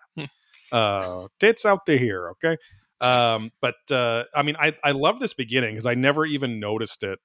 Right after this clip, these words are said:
Speaker 2: the first couple times I read it when, of course, Guts sees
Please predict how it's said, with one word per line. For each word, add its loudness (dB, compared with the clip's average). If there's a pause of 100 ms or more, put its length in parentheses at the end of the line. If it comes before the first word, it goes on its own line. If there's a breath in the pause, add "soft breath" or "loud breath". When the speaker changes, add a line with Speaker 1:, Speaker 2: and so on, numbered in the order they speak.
(220)
Speaker 2:
the -2
first -2
couple -6
times -4
I -6
read -6
it -8
when, -4 (460)
of -2
course, 4 (100)
Guts 0 (100)
sees -8